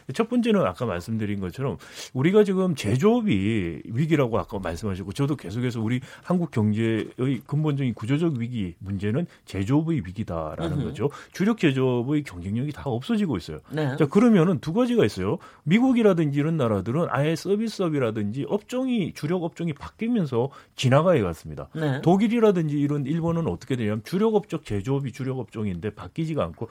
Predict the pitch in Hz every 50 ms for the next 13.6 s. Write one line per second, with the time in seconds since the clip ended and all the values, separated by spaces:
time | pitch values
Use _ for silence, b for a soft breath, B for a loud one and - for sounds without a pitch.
0 | B B B B B - - 120 139 175 190 170 - - - 127 135 135 190 226
1 | 226 208 170 110 92 98 87 80 76 76 76 76 - 156 156 160 139 120 123 160
2 | 214 - _ - 175 143 139 151 170 226 247 277 277 220 180 156 139 165 156 147
3 | 131 110 95 - - 95 110 117 131 147 156 160 143 113 - 139 107 - - -
4 | 120 123 - 196 226 262 262 254 202 175 156 147 123 113 107 101 95 92 82 -
5 | 123 131 156 156 b b b b b b - 170 160 156 151 151 147 135 135 135
6 | - 139 131 127 113 95 82 101 90 87 78 78 73 78 73 73 73 71 76 73
7 | - - 151 156 143 131 143 131 117 - 139 139 117 113 117 131 135 135 131 113
8 | - - 170 - 202 208 190 190 180 160 160 139 - - 110 110 101 - 131 123
9 | 120 120 117 120 135 139 135 - 113 110 - 151 156 143 127 110 107 107 95 85
10 | 90 80 78 _ - 190 202 - 185 156 135 117 110 110 117 113 110 95 95 95
11 | - 107 95 101 104 98 - _ - 90 - 147 160 - B B B B B B
12 | - 117 113 117 127 131 110 104 92 98 101 113 - - - - - - 196 196
13 | 156 147 117 95 87 85 - - 139 139 87